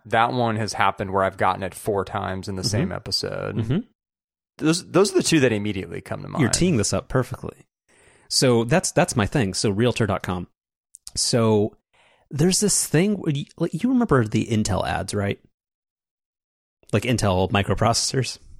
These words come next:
Speaker 2: even though people <laughs> don't call them that anymore.
Speaker 1: Oh,
Speaker 2: Intel.
Speaker 1: they, wh-, which, I mean, yeah, I, yeah, I'm aware. I know who Intel is, but
Speaker 2: Well, but
Speaker 1: I,
Speaker 2: you,
Speaker 1: I,
Speaker 2: well, like,
Speaker 1: I'm
Speaker 2: I know
Speaker 1: not
Speaker 2: they didn't ever have any iconic ads, but you remember at the end of the ad where they always had that, um,
Speaker 1: Oh,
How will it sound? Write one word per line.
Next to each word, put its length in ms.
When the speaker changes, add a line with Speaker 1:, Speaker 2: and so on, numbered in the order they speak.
Speaker 2:
even 160
though 60
people 160
<laughs> 40
don't 120
call 200
them 100
that 100
anymore. 480
Speaker 1:
Oh, 40
Speaker 2:
Intel. 200
Speaker 1:
they, 60
wh-, 360
which, 360
I 80
mean, 180
yeah, 120
I, 180
yeah, 180
I'm 120
aware. 360
I 120
know 160
who 120
Intel 480
is, 120
but 140
Speaker 2:
Well, 80
but 100
Speaker 1:
I, 120
Speaker 2:
you, 180
Speaker 1:
I, 140
Speaker 2:
well, 100
like, 140
Speaker 1:
I'm 40
Speaker 2:
I 40
know 80
Speaker 1:
not 60
Speaker 2:
they 80
didn't 120
ever 200
have 220
any 200
iconic 500
ads, 380
but 120
you 100
remember 180
at 80
the 100
end 160
of 60
the 120
ad 260
where 120
they 100
always 220
had 300
that, 360
um, 260
Speaker 1:
Oh, 160